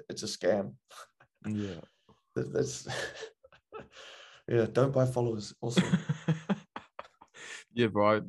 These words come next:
Speaker 2: I, I can't say that there's anything worse than you click on an account, it's like, "Oh yeah, ten, twenty K followers," and you click the likes, and you're like, "Oh, that doesn't marry up." But,
Speaker 1: Mm-hmm.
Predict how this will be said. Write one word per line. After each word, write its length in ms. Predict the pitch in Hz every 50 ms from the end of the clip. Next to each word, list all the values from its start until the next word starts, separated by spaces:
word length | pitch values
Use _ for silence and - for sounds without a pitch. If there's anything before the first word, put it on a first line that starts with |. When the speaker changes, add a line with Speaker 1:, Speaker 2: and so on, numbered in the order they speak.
| 92 - _ _ _ _ _ _ _ _ _ _ _ _ _ _ -
Speaker 2:
I, 60 | 117 123
I 20 |
can't 320 | 120 - 127 127 127 120 -
say 200 | - 135 120 117
that 160 | 110 107 113
there's 200 | 113 117 110 107
anything 400 | 117 117 113 104 113 113 110 107
worse 240 | 107 110 113 113 -
than 120 | 117 107
you 140 | 104 101 101
click 220 | - - 120 120
on 80 | 120 110
an 60 | 101
account, 200 | 98 - - 82
it's 80 | 95 -
like, 80 | 151 170
"Oh 100 | 160 127
yeah, 180 | 120 117 135 - - _ _ -
ten, 200 | - 143 139 135
twenty 220 | - - 131 123
K 120 | - 127 117
followers," 380 | 117 - 113 117 123 127 113
and 140 | 113 110 104
you 60 | 95 -
click 180 | - 113 -
the 80 | - 98
likes, 360 | 110 120 117 - - - -
and 80 | 113 101
you're 80 | 92 95
like, 40 |
"Oh, 260 | 117 123 104 90 92 - _ _ _ _ _ _ _ _ _ _ - - -
that 160 | - 110 101
doesn't 220 | - 123 110 107 98
marry 280 | 104 104 98 92 95
up." 180 | 98 90 - - _ _ _ -
But, 160 | 98 - - _ -
Speaker 1:
Mm-hmm. 120 | 127 135